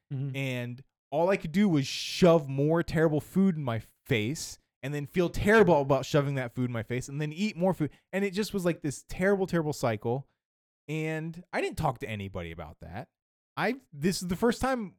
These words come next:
Speaker 2: w-, well, I mean, I maybe, maybe I've talked to my wife about it, but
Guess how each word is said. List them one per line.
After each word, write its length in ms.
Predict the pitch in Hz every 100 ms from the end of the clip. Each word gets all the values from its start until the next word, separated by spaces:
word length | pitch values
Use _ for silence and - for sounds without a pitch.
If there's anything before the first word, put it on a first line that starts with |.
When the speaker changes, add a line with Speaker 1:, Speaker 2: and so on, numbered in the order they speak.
| _
Speaker 2:
w-, 220 | 156 151 -
well, 260 | 151 165 165
I 160 | 156 156
mean, 160 | 151
I 100 | 135
maybe, 360 | 127 117 123 107
maybe 240 | 110 110
I've 120 | 104 -
talked 200 | 98 95
to 60 |
my 60 | 92
wife 220 | 82 87
about 140 | - -
it, 80 | - _ _ _ _ _ _
but 320 | 135 160 147